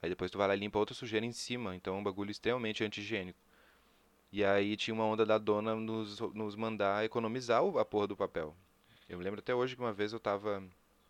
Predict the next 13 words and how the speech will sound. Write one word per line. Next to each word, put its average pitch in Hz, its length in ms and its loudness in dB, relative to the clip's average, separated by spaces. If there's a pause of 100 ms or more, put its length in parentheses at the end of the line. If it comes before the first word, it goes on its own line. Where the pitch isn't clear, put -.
(1120)
não 123 100 -16
lembro 110 160 -8
o - 20 -20
que - 80 -20
que - 80 -10
eu - 20 -10
tava 85 160 -8
fazendo. 80 340 -12 (840)
Eu - 80 -8
tava 131 100 4
porcionando 139 400 2
alguma 147 200 0
coisa, 127 440 2